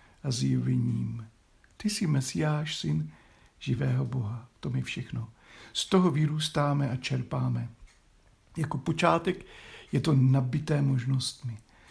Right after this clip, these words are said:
Ze začátku totiž vyrůstá a rozvíjí se všechno další. Jsi Mesiáš, syn Boží. Na tomto poznání se bude dál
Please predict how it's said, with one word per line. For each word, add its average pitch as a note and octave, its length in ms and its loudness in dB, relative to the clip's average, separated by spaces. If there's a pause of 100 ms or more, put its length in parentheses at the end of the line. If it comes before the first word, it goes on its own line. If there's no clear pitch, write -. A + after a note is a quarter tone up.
(180)
Ze B2+ 120 2
začátku E3+ 600 0
totiž D#3 360 -2
vyrůstá E3 760 -2
a C3 220 -4
rozvíjí C#3+ 540 -4
se - 280 -4 (360)
všechno - 400 -2
další. B2 720 -6 (600)
Jsi - 160 -2
Mesiáš, F3+ 840 -2 (340)
syn C#3 300 0
Boží. B2 520 -4 (480)
Na C3+ 140 0
tomto F3 380 -2
poznání D3 680 -2
se - 140 -6
bude C3 220 -4
dál B2+ 340 -4